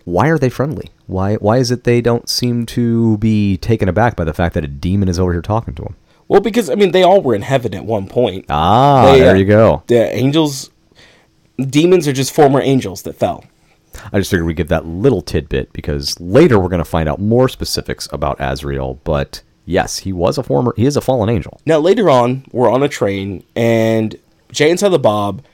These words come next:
Speaker 2: strike up a conversation with two unlikely people on the train. We see Bartleby and Loki. They're just kinda talking and just having a grand old time. And then Bethany joins in the conversation, and she's talking to Bartleby,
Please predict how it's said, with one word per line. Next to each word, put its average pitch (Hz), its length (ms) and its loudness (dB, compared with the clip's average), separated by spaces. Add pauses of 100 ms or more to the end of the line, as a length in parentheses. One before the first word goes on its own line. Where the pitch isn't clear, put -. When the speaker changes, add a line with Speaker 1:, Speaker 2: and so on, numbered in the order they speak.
(360)
Speaker 2:
strike - 360 -2
up 202 100 -2
a 190 60 -4
conversation 170 600 0
with 104 180 -4
two 170 320 0
unlikely 147 440 -2
people 147 240 -8
on 143 100 -4
the 151 60 -6
train. 196 320 -10 (520)
We 117 220 0
see 113 760 -4 (180)
Bartleby 131 460 -4 (360)
and 180 160 -4
Loki. 302 360 -6 (420)
They're 110 160 0
just 143 120 -4
kinda 170 180 4
talking 120 600 0
and 110 140 -2
just 104 140 -10
having 120 220 2
a 110 60 0
grand 107 300 -2
old 101 160 -2
time. 101 460 -2 (340)
And 131 140 0
then 208 140 6
Bethany 165 480 2
joins 104 300 -4
in 95 80 -10
the 92 80 -14
conversation, 92 680 -10
and 95 140 -8
she's - 200 -6
talking 165 380 -4
to 110 80 -2
Bartleby, 101 580 -4